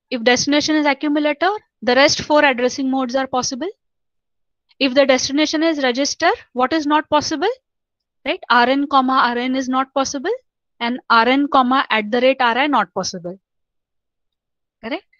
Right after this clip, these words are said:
Next, if the destination is m-, direct memory location, what is not possible? Indexed. That is not there. Rest four are there. And remember, memory to memory is trans-,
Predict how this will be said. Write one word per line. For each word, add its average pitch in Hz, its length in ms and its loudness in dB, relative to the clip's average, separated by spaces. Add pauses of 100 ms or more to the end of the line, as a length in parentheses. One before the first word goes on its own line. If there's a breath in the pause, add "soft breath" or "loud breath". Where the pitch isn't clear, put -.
(360 soft breath)
Next, - 520 -4
if 240 160 -2
the 254 100 4
destination 285 580 0
is 311 140 2
m-, 262 100 0 (100)
direct 226 360 2
memory 285 360 2
location, 294 480 -2 (480)
what 254 180 0
is 311 120 0
not 311 220 4
possible? 311 400 2 (140)
Indexed. 233 640 -2 (680)
That 220 200 -4
is 220 120 -2
not 196 260 -2
there. 180 160 -12 (260)
Rest 240 300 0
four 240 280 0
are 226 120 2
there. 190 200 -8 (300)
And 233 140 -4
remember, 254 400 4 (340)
memory 285 360 6
to 339 100 2
memory 262 340 2
is 247 120 -2
trans-, 208 360 -6